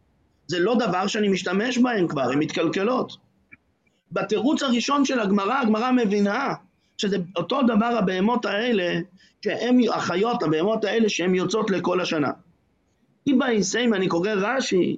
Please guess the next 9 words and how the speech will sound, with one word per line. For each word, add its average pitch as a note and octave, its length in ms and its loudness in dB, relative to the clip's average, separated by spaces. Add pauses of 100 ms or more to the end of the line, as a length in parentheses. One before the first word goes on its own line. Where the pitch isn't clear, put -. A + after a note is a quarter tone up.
(360)
איבא B3+ 220 2
איסיימי A#3 440 2
אני B3+ 300 2
מדבוריוס, G#3 960 0 (520)
שאלה A#3+ 480 0
שלא G#3+ 220 0
נכנסות A3 420 -2
כל A3+ 200 0
השנה, G3+ 520 0